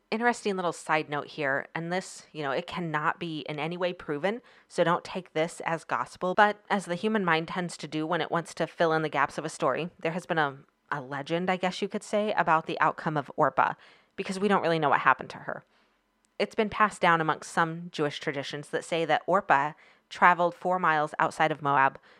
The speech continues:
with Naomi and Ruth before turning back, and that her quote-unquote payment for not continuing on with Naomi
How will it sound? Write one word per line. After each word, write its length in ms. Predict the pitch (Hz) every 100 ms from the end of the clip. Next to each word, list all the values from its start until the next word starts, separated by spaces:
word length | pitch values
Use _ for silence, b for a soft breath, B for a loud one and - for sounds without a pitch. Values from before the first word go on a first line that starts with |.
| b
with 400 | 160 170 165 -
Naomi 440 | 165 160 156 156 160
and 180 | 185 147
Ruth 240 | 139 -
before 280 | 165 - 151
turning 320 | - 156 143
back, 260 | 139 - - B B B
and 120 | 180 180
that 140 | -
her 400 | 185 165 147 147 - _ -
quote-unquote 580 | - 180 165 - 147 -
payment 500 | - 180 127 139 -
for 160 | - 170
not 260 | 170 -
continuing 560 | 180 170 180 170 156 147
on 200 | 143 151
with 140 | 160
Naomi 460 | 147 139 135 143